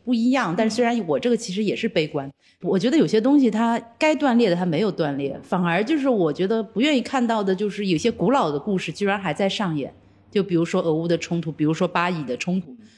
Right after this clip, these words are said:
就你以为就是说可能已经解决了的那样的一种事情，它还是在反复的上演，而且是在以一种你不太愿意看到的方式。但是我可能没有那么悲观的一个原因是，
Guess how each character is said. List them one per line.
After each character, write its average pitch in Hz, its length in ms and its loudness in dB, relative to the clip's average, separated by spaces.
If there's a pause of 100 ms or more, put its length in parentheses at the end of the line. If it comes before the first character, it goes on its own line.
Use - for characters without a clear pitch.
就 370 100 4
你 302 320 8
以 190 60 4
为 151 320 2
就 202 160 -2
是 185 120 0
说 190 300 -2
可 190 200 -2
能 170 220 0 (340)
已 175 120 0
经 226 180 4
解 165 240 2
决 151 260 -2
了 185 120 2
的 156 160 0
那 156 100 -2
样 165 160 -2
的 151 60 -2
一 156 140 -2
种 131 260 -6
事 - 160 -6
情， 151 160 -6 (240)
它 240 80 -4
还 175 180 -2
是 226 120 -2
在 220 120 2
反 180 240 -4
复 - 160 -10
的 175 80 0
上 175 280 -2
演， 123 160 -4
而 156 80 -4
且 175 120 0
是 180 140 -4
在 180 240 -2
以 151 220 -2
一 175 80 -4
种 135 340 -6 (320)
你 160 400 2 (180)
不 190 80 0
太 233 160 2
愿 214 220 2
意 160 60 -2
看 185 240 -2
到 160 120 -2
的 147 80 -4
方 170 280 -4
式。 143 320 -6 (280)
但 339 140 0
是 330 60 4
我 277 120 4
可 269 140 0
能 196 100 2
没 226 220 2
有 247 220 2
那 262 240 2
么 262 200 6
悲 208 440 0
观 208 320 0
的 185 100 2
一 180 80 0
个 190 100 2
原 175 240 2
因 208 140 -2
是， 196 320 0